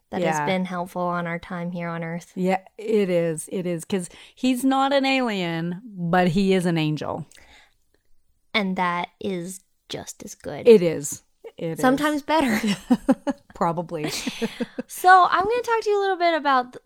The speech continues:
Speaker 1: alien love. And
Speaker 2: Okay.
Speaker 1: so, first of all, it's kind of underneath a larger category called exophilia, which is the love for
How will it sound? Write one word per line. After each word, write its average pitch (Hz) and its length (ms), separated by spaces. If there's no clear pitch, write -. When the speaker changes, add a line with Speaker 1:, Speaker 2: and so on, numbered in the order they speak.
Speaker 1:
alien 196 460
love. 90 320
And 240 200
Speaker 2:
Okay. 165 120
Speaker 1:
so, 226 440
first 294 360
of 214 80
all, 190 360
it's 233 180
kind 247 260
of 240 140
underneath 233 600
a 226 80
larger 202 480
category 190 720
called 180 580
exophilia, 185 1040
which 208 200
is 208 140
the 208 140
love 208 320
for 196 400